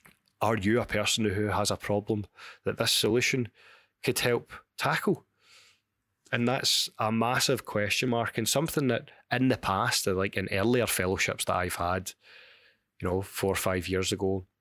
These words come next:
when I had f-, fewer people around me, I had, uh, a bigger ego, more bravado. I tried to do absolutely everything myself. I spread myself super thin.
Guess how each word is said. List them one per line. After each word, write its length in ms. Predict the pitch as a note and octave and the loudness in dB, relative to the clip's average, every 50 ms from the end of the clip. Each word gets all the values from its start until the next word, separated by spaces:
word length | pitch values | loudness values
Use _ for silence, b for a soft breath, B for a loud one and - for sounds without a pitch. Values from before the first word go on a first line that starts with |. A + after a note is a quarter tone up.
| _ _ _ _ _ _ _ _ _ _ | _ _ _ _ _ _ _ _ _ _
when 120 | - G2 | -4 -2
I 100 | F#2 F2 | -2 -2
had 140 | F2+ F#2+ F2+ | -2 -2 -4
f-, 240 | - - - - - - - - - - - | -6 -8 -8 -10 -10 -8 -8 -6 -6 -8 -6
fewer 320 | - - - A#2 B2 A#2+ A2 | -2 0 2 2 2 2 0
people 340 | - - A2 - - G2 | 0 -2 -2 -2 -2 0
around 400 | F#2 F2+ F#2 F#2 F#2+ G2 G2 G2 | 0 0 0 0 0 -2 -2 -2
me, 220 | A2 G#2 G#2 G2+ B B B B B B B B B | -2 0 0 -2 B B B B B B B B B
I 200 | - F2+ E2+ F2+ | -4 -2 0 0
had, 260 | F#2 F#2 F#2 F#2+ - - - - _ _ - | -2 -2 -4 -4 -6 -8 -8 -10 _ _ -4
uh, 300 | F#2+ F#2+ F#2 F2+ F2+ F#2 | -2 -2 0 0 0 -2
a 120 | - G2 F#2 | -2 -4 -4
bigger 340 | - G2+ G2+ G2+ G#2+ G2 G2 | -2 -2 -2 0 0 -2 -2
ego, 540 | - G2 G2 G2 G2 G2+ G2 G2 F#2 F2+ - _ _ _ _ _ _ _ _ _ _ _ _ _ _ - - - | 0 -2 -2 0 0 0 0 0 -2 -4 -10 _ _ _ _ _ _ _ _ _ _ _ _ _ _ -20 -8 -2
more 200 | G2+ G2 G2 G2+ | 0 0 0 2
bravado. 640 | F2+ G2+ F#2+ E2+ F2 E2+ E2+ F2+ F2+ F#2+ F#2+ F#2 F2 B B B - | 2 0 0 0 0 0 0 0 0 0 0 -2 -2 B B B -4
I 140 | - A2 A2 | -2 -2 0
tried 260 | - - A2 G#2+ - | 0 0 0 -2 -2
to 100 | - G2 | -2 -2
do 140 | G2 F#2+ - | -2 -2 0
absolutely 580 | - G2 - - - - G2+ F#2 F2 F#2 F#2 F#2+ - | 0 -2 -2 -2 -2 -2 0 0 0 0 -2 -2 -2
everything 420 | G2+ F#2 F#2 G2 F#2 - G2 F#2 | -4 -4 -2 -4 -4 -4 -4 -4
myself. 500 | F#2 F2 E2+ - - F#2 F2 F2+ - - | -4 -2 -2 -2 0 0 -2 -2 -2 -2
I 20 | F2+ | -4
spread 320 | - - - G#2 G2 - | -2 -2 -2 -2 -2 -2
myself 340 | G2 F#2 - - F#2+ F2+ - | -2 0 0 0 -2 -2 0
super 320 | - - B2+ - - G2+ | 0 0 0 0 -2 -4
thin. 400 | - - - F#2+ F#2+ G2 F#2+ F2+ | -4 -2 -2 -2 -2 -2 -4 -6